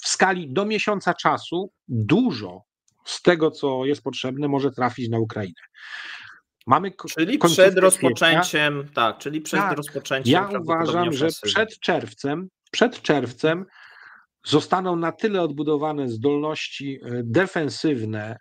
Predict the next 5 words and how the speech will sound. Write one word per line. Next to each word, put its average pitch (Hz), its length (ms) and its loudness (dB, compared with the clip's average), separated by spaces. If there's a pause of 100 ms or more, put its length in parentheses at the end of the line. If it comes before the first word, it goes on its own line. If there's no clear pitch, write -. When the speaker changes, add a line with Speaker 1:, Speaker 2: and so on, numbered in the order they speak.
(100)
Speaker 1:
Ukrainy 123 680 -2 (200)
przy 151 320 2 (120)
trwającej 139 640 0
non-stop 127 500 -2
rozbudowie 123 920 0